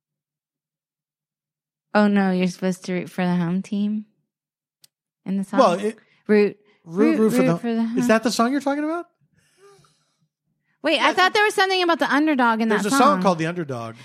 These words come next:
Speaker 1: No, in that song, I
Speaker 2: No,
Speaker 1: thought
Speaker 2: there
Speaker 1: they
Speaker 2: isn't.
Speaker 1: mentioned the underdog.
Speaker 2: They don't. They don't even mention hot dogs in that song.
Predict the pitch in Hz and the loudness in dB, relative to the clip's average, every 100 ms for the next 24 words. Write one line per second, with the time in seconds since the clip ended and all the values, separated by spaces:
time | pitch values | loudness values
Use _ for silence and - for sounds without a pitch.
0 | - 330 381 262 - 294 320 294 262 - | -4 0 0 0 -4 -2 0 0 -2 -4
1 | 320 311 262 202 - 262 254 254 240 247 | 0 2 0 -2 0 0 2 0 2 2
2 | 262 262 262 240 208 214 226 196 170 139 | 2 2 0 0 0 0 0 0 0 -2
3 | 120 - 131 127 131 120 160 226 339 180 | -6 -6 -8 -4 -6 -4 -2 0 0 -2
4 | 151 135 185 285 135 95 - 95 85 101 | -4 -6 -2 -4 -4 -12 -14 -18 -20 -20
5 | 135 | -20